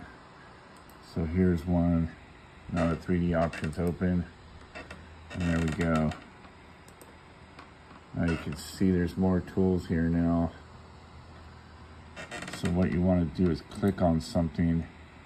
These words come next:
and then you hold the left button down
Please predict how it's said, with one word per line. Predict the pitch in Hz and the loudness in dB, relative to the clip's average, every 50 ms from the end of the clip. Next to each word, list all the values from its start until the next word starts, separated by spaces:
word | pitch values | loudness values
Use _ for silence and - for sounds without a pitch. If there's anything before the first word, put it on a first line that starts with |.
| - - - - | -20 -18 -10 -4
and | 92 87 85 | -2 0 2
then | 85 90 87 87 85 82 78 73 - - - - - - - - - - - - - - - - - - - - - - - - - - - - - - | 4 4 4 4 4 2 0 -2 -6 -12 -20 -20 -20 -20 -20 -20 -20 -20 -18 -16 -14 -14 -14 -14 -16 -16 -16 -18 -18 -16 -16 -18 -18 -18 -18 -14 -6 -2
you | 85 85 82 | -2 -2 -2
hold | 78 - 98 95 95 85 | 0 2 4 4 4 4
the | 80 85 | 4 2
left | 85 87 90 87 - - - | 4 4 2 2 0 -2 0
button | - 90 90 92 92 90 | 2 4 4 6 4 6
down | 92 95 92 92 95 95 92 - | 6 6 6 6 6 6 4 2